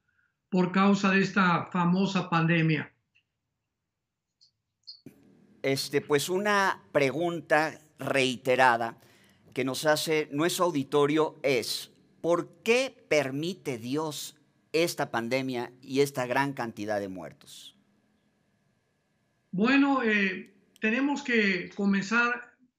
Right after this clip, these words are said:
Speaker 1: por entender que la tierra está bajo una maldición. Dice la Biblia en el libro del Génesis, capítulo tres, versículo diecisiete y dieciocho,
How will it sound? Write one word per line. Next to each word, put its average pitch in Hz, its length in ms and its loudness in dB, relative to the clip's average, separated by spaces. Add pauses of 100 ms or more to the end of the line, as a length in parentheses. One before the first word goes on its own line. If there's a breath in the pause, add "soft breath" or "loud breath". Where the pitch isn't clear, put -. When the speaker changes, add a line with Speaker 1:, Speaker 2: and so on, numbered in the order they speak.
Speaker 1:
por 190 460 -8 (220)
entender 208 920 0
que 185 580 -6 (280)
la 185 240 -6
tierra 220 400 0
está 214 260 -2
bajo 202 240 -4
una 208 240 0
maldición. 170 760 -2 (1080)
Dice 220 260 2
la 214 100 4
Biblia 226 720 4
en 180 320 -4
el 180 100 -4
libro 208 200 0
del 185 160 -2
Génesis, 220 480 0
capítulo 196 580 -2
tres, 208 240 2
versículo 202 480 -2
diecisiete 180 560 -2
y 196 60 0
dieciocho, 220 800 0